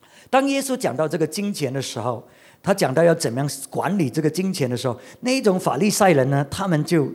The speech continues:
讥笑，啊，耶稣。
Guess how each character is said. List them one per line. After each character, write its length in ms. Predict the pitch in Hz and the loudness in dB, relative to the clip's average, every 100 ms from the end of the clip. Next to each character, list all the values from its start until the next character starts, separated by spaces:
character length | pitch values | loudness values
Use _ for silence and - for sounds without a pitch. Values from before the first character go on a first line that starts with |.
| - | -6
讥 260 | - 226 220 | 0 2 2
笑， 320 | - 180 120 - - _ - | 4 4 4 -4 -20 _ -4
啊， 260 | 123 147 165 - - | 2 4 2 -6 0
耶 220 | 190 202 | 10 10
稣。 300 | 196 202 180 | 10 6 2